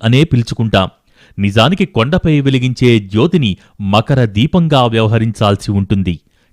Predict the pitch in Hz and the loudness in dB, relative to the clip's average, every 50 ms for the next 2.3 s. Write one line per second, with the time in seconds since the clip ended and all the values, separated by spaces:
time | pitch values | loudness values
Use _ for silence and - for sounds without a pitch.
0 | _ _ - 101 110 123 120 98 85 80 - _ _ _ - 104 101 107 123 120 | _ _ -2 0 0 0 0 -2 -2 -6 -12 _ _ _ -4 -2 0 0 0 0
1 | - 127 - - - 92 95 107 131 147 147 - 147 135 135 127 131 123 135 127 | -2 -4 -4 -4 -4 -2 0 2 2 0 0 0 -4 -4 -2 -4 -2 -2 -2 -2
2 | 127 - 147 143 151 | 0 0 2 0 0